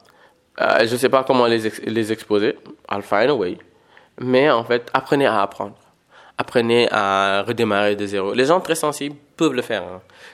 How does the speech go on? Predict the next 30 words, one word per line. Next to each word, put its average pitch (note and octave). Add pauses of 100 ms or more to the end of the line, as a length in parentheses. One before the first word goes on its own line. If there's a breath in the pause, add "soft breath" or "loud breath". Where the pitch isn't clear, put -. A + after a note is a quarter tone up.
Dañuy B2+
jàng B2
dara A#2
ba A#2
yegg A#2
beneen A2
niveau. G#2+
Surtout -
les C#3+
multipotentiels. A2+
Arrivés A2+
à A#2
un A2
niveau, G#2+
ils A2+
arrêtent, G#2+
ils G#2+
vont G#2+
apprendre F#2+
autre -
chose. -
Et G#2+
ils G#2+
ont G#2
différentes A2
techniques A2
pour -
apprendre G#2
quelque -
chose. -